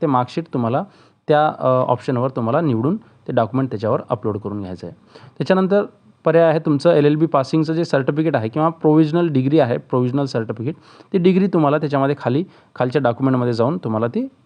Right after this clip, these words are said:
डिग्री अपलोड करायची आहे. जर तुम्हाला ओरिजिनल डिग्री असेल तर ओरिजिनल किंवा मग प्रोव्हिजनल असेल तर प्रोव्हिजनल. ठीक आहे, ही डिग्री निवडल्यानंतर त्याच्यावरती डिग्री अपलोड केल्यानंतर तुमचं फर्स्ट सेमिस्टरचं रोल नंबर,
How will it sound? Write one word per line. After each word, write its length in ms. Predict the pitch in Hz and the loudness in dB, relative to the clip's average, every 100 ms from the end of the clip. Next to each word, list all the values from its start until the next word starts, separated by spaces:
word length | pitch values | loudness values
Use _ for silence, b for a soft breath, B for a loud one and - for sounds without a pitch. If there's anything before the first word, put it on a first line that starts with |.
| _ 131 | _ -2
डिग्री 280 | 123 127 | 0 0
अपलोड 320 | - 123 135 175 | -4 -4 -2 0
करायची 340 | 117 95 98 | 0 0 -4
आहे. 80 | 98 | -4
जर 160 | 143 | -4
तुम्हाला 220 | 147 151 156 | 0 2 4
ओरिजिनल 360 | 139 143 160 | 4 2 0
डिग्री 200 | 151 151 | 0 0
असेल 220 | 151 156 | 0 0
तर 60 | 147 | 0
ओरिजिनल 400 | 117 131 156 208 - | 0 0 -2 -4 -6
किंवा 160 | 147 143 | -4 -2
मग 160 | 160 | -2
प्रोव्हिजनल 640 | 185 - _ 127 127 143 131 | -4 -14 _ -2 0 0 -2
असेल 240 | 107 110 | -4 -6
तर 100 | 190 | -8
प्रोव्हिजनल. 440 | 196 156 104 98 104 b b b b b | 0 0 0 -4 -12 b b b b b
ठीक 140 | 214 247 | -4 -2
आहे, 240 | 254 - | -4 -2
ही 80 | 156 | 0
डिग्री 300 | 156 151 175 | 2 4 4
निवडल्यानंतर 640 | 170 165 165 170 156 170 | 4 4 4 2 2 0
त्याच्यावरती 420 | 165 151 156 147 | 0 0 0 0
डिग्री 280 | 151 135 147 | -2 0 0
अपलोड 320 | 160 131 151 | -2 0 0
केल्यानंतर 540 | 151 151 160 143 127 175 b b b - | 2 0 2 2 0 -4 b b b -2
तुमचं 360 | 175 160 196 208 b b b _ | 0 4 2 0 b b b _
फर्स्ट 300 | - 175 - | -2 -2 0
सेमिस्टरचं 720 | 165 170 165 175 160 180 180 185 - - | 2 2 2 0 2 2 2 0 -8 -10
रोल 300 | 135 135 147 | 0 2 4
नंबर, 320 | 160 170 185 | 2 2 0